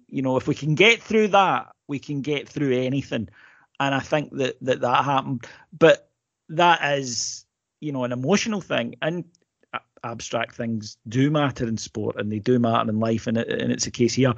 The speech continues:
But it's not enough. You can't win titles on rhetoric and good words alone. There were technical things that happened too, absolutely. There were things that I'm sure they looked at,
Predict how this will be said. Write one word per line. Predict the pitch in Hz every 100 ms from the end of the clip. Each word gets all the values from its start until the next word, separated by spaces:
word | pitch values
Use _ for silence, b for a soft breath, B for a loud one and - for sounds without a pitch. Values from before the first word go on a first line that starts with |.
| B B B _ _ _ _ _
But | - 120
it's | 123
not | 151 147
enough. | 113 117 147 - - _ _
You | - 117
can't | 117 135 135 135 _ _ _ _ 117
win | 123 123
titles | - 120 123 135 127 120
on | 117 113
rhetoric | 110 104 120 117 127 131 -
and | 110 110 104
good | 127 113
words | 113 117 117 - - _
alone. | 117 113 127 147 139 117 B B B B _ _ _ _ _
There | 131 131 127
were | 127 123
technical | - 131 127 139 - 139
things | - 131 127 110
that | -
happened | 110 110 104 120 107 -
too, | 127 127 127 - -
absolutely. | 120 113 - 110 117 - 139 117 B B
There | 113 123
were | 123
things | - 127 127 127 113
that | 120 117 - -
I'm | 113
sure | - 127 120
they | 120
looked | 117 123 - 139
at, | 123 123